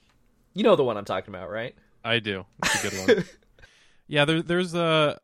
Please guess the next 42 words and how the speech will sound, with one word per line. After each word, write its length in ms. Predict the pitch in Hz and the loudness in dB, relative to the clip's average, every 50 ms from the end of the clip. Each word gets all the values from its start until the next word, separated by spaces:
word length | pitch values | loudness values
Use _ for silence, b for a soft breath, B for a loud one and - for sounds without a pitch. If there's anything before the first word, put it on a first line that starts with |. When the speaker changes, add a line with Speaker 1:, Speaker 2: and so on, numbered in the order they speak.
| - - | -18 -14
Speaker 2:
a, 340 | - 135 131 131 127 123 117 120 | -8 -6 -4 -2 -2 -2 -2 -4
a 40 | 120 | -6
trap 360 | - - - 156 156 165 - - | -8 -4 0 2 2 2 2 0
that 60 | 123 | -6
you 80 | 117 | -6
can 140 | 110 117 110 | -6 -6 -8
fall 240 | - - 110 107 107 | -6 -4 -2 -2 -2
into 300 | 104 110 107 - 113 101 | -4 -6 -6 -6 -6 -6
with 100 | 98 92 | -6 -6
this 300 | - 98 95 - - - | -8 -8 -8 -8 -10 -6
where 480 | 107 107 104 101 101 101 101 101 101 - - | -4 -2 0 0 0 0 0 -2 -4 -6 -10
you 760 | - 113 104 107 107 107 104 104 104 104 104 104 101 107 - _ _ _ | -14 -10 -6 -4 -4 -2 -2 -4 -4 -4 -4 -4 -6 -8 -10 _ _ _
see 400 | - - - - - 139 135 135 | -14 -12 -10 -6 -2 -2 0 0
a 60 | 127 | 0
new 240 | 120 117 120 120 117 | 0 2 0 0 0
shiny 340 | 113 - 117 110 110 107 104 | 0 -2 -2 -2 -2 -2 -4
piece 240 | - - 113 - - | -8 -8 -10 -8 -8
of 140 | 107 101 101 | -10 -10 -8
gear 420 | - 104 104 104 104 101 101 98 - | -4 -2 -2 0 0 -2 -2 -4 -6
and 260 | 113 104 101 98 98 | -6 -8 -8 -8 -6
you 140 | 101 104 107 | -6 -6 -6
say 240 | 104 - 131 120 120 | -4 -2 -2 0 0
to 40 | 113 | 0
yourself, 380 | 113 104 - 120 107 101 95 - - | -2 -4 -2 -2 -2 -2 -2 -4 -2
"Well, 400 | 110 117 117 113 110 101 - b b b b b b b b b b b b _ - | 2 4 4 4 4 2 0 b b b b b b b b b b b b _ -18
think 360 | - - - - 170 190 - | -18 -12 -2 0 0 2 2
of 100 | 180 135 | 2 4
all 140 | 127 120 117 | 6 4 4
the 80 | 110 107 | 4 2
things 400 | - - 135 131 127 123 110 113 | -2 0 0 0 0 0 -2 -2
I 100 | 107 104 | -2 -2
could 220 | - 113 101 95 | -2 -6 -10 -4
do 160 | 107 127 143 | 0 2 2
with 160 | 143 123 - - | 2 2 0 0
that 240 | 110 101 101 101 | -2 -4 -4 -6
gear 420 | 98 107 110 113 104 98 92 92 92 | -6 -4 -2 -2 -2 -2 -4 -6 -8
that 160 | 92 - 98 | -6 -6 -6
I 140 | 95 92 92 | -4 -6 -6
can't 440 | - - - - 123 120 110 104 110 | -8 -10 -6 -2 -2 -2 -2 -4 -6
do 200 | 110 104 98 95 | -6 -6 -4 -4
right 240 | 95 92 92 95 | -6 -6 -8 -8
now." 380 | 101 95 95 90 87 87 90 - | -8 -10 -10 -10 -10 -14 -18 -20